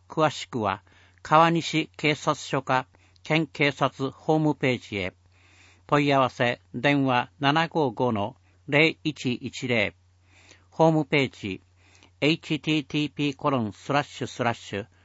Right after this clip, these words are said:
ダブリュダブリュダブリュドットピーオーエルアイシーイードットピーアールイーエフドットエイチワイオージーオードットエルジードットジェイピースラッシュ。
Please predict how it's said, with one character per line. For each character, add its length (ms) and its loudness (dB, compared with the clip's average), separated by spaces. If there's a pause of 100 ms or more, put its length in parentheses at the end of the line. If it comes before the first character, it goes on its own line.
(200)
ダ 160 0
ブ 140 -2
リ 120 -4
ュ 40 -10
ダ 140 0
ブ 120 -2
リ 120 -4
ュ 40 -8
ダ 160 0
ブ 100 -4
リ 80 -4
ュ 100 -4
ド 120 -4
ッ 60 -4 (120)
ト 200 -4 (440)
ピ 320 -4
ー 100 -20
オ 260 0
ー 20 -16 (160)
エ 100 2
ル 280 -4
ア 140 2
イ 120 -2
シ 500 -6 (120)
ー 60 -2
イ 220 -2
ー 60 -16
ド 120 -2
ッ 40 -6 (160)
ト 180 -4 (540)
ピ 400 -2
ー 60 2
ア 160 4
ー 20 -2
ル 140 -6
イ 360 -2 (100)
ー 60 2
エ 80 0
フ 260 -10
ド 120 -4
ッ 60 -8 (120)
ト 200 -4 (560)
エ 100 4
イ 80 0
チ 180 -8
ワ 200 4
イ 200 -2
オ 200 2
ー 140 -8
ジ 400 -4
ー 60 -2
オ 160 0
ー 120 -10
ド 80 -2
ッ 60 -4 (160)
ト 180 -6 (380)
エ 160 4
ル 160 -10 (100)
ジ 100 -6
ー 360 0
ド 100 0
ッ 60 -2 (120)
ト 200 -4 (260)
ジ 120 0
ェ 40 4
イ 100 -4
ピ 200 -6 (140)
ー 60 -10
ス 180 -14
ラ 120 2
ッ 40 -4
シ 220 -8
ュ。 80 -4